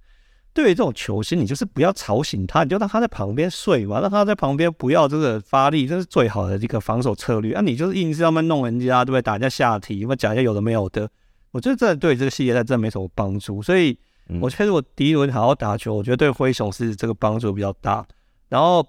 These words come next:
Speaker 1: 另外一件事情应该是说，我，我如果对湖人啊有什么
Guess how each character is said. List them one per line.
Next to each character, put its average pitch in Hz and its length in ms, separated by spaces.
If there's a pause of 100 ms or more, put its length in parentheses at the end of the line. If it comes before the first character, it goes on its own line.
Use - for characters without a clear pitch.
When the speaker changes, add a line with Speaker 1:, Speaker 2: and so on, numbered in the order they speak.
(160)
Speaker 1:
另 175 180
外 165 160
一 139 60
件 147 180
事 127 140
情 113 140
应 117 80
该 143 180
是 156 80
说， 143 260 (760)
我， 127 120 (220)
我 123 140
如 185 80
果 254 120
对 156 220
湖 110 320
人 95 160
啊 95 60
有 110 100
什 123 80
么 101 80